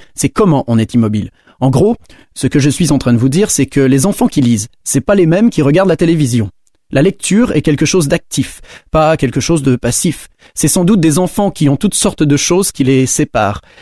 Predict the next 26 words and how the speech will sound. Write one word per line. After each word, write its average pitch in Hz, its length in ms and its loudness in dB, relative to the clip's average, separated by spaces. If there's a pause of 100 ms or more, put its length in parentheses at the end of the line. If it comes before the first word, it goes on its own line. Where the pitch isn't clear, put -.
(100)
Autrement 135 380 0
dit, 190 340 2 (100)
je - 140 -8
suis - 180 -2
en 156 80 0
train 202 160 0
de 190 60 2
vous 147 140 2
dire 180 340 -2
que 147 240 0
ce - 180 -2
qui 208 220 -2
compte - 340 -2
dans 131 120 2
l'histoire, 214 420 0
c'est - 160 -2
pas 147 140 0
tellement 170 260 2
le 143 120 2
nombre 156 300 2
d'heures 143 220 0
passées 135 400 0
assis 139 300 0
sur 120 200 -2
un 113 60 0
fauteuil 170 540 0